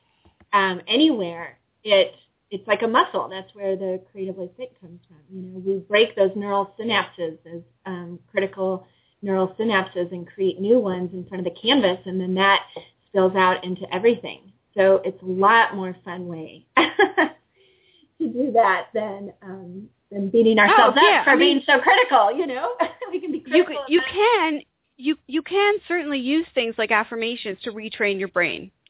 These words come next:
Speaker 2: It's,
Speaker 1: Right.
Speaker 2: it's a known fact. You can use prayer, you can use meditation, you can use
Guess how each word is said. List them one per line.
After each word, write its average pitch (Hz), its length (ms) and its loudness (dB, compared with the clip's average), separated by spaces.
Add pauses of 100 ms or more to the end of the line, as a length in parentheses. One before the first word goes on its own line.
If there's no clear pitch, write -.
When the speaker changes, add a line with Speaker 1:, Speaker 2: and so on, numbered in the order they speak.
(200)
Speaker 2:
It's, 208 120 -6
Speaker 1:
Right. 185 180 4
Speaker 2:
it's 233 100 -2
a 247 60 -2
known 220 260 0
fact. 180 380 0
You 233 140 -12
can 262 180 -4
use 269 320 -4
prayer, 233 400 0
you 220 180 -6
can 220 140 -12
use 233 220 -6
meditation, 208 680 -4
you 196 120 -10
can 226 100 -8
use 262 200 0